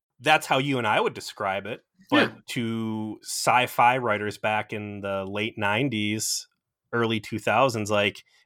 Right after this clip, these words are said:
Speaker 1: just, just little things that they put in there without any further thought on it, and that there's, like,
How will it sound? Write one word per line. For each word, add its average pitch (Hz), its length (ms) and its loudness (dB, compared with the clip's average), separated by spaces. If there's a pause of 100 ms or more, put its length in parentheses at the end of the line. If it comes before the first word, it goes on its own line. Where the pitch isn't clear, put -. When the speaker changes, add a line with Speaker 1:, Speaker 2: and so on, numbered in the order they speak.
Speaker 1:
just, - 260 0
just 165 240 0
little 185 260 4
things 175 380 4
that 135 140 0
they 135 380 4
put - 260 0
in 123 120 4
there 113 200 2
without 110 360 0
any 131 180 2
further 113 420 4
thought 107 400 4
on 95 200 0
it, 190 200 -6 (500)
and 113 120 0
that 110 100 0
there's, 120 200 2
like, 110 240 -2